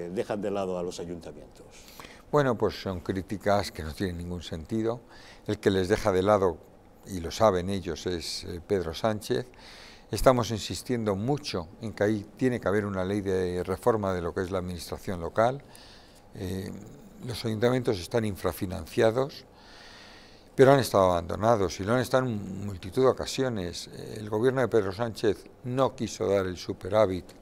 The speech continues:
Speaker 2: a los ayuntamientos. Tuvo que ser el Partido Popular y, y especialmente Pablo Casado el que a través del Congreso de los Diputados forzara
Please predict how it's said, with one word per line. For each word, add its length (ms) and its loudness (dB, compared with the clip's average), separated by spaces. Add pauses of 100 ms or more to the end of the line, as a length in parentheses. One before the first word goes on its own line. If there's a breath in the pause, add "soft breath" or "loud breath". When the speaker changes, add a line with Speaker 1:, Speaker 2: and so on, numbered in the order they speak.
Speaker 2:
a 60 -10
los 200 -8
ayuntamientos. 840 -6 (640 loud breath)
Tuvo 260 10
que 100 2
ser 200 4
el 100 4
Partido 360 4
Popular 560 4
y, 100 -2
y 920 -10
especialmente 640 -4
Pablo 320 2
Casado 540 4 (680 loud breath)
el 140 -6
que 100 4
a 40 10
través 280 8
del 120 6
Congreso 440 0
de 80 2
los 120 -2
Diputados 520 2
forzara 800 4